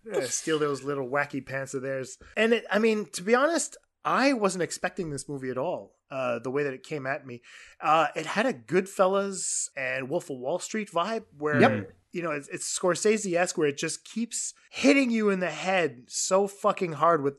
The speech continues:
Speaker 1: how violent it actually is. Not only is it in terms of, like, physical violence or the physical abuse that's in the film, but there's actually psychological violence in it as well.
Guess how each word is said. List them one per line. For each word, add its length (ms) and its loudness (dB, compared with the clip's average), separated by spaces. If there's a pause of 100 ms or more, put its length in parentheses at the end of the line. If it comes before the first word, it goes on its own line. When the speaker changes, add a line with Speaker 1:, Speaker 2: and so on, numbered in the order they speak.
(240)
Speaker 1:
how 300 6
violent 720 4
it 140 -4
actually 520 0
is. 320 0 (340)
Not 160 8
only 220 8
is 160 6
it 200 -2
in 140 -2
terms 280 2
of, 100 2
like, 160 0
physical 400 0
violence 380 -2
or 40 0
the 80 -4
physical 440 0
abuse 240 -2
that's 180 -4
in 80 -6
the 80 -8
film, 240 -2
but 140 -6
there's 180 2
actually 300 -2
psychological 800 -2
violence 460 -6
in 180 -4
it 120 -2
as 140 -4
well. 320 0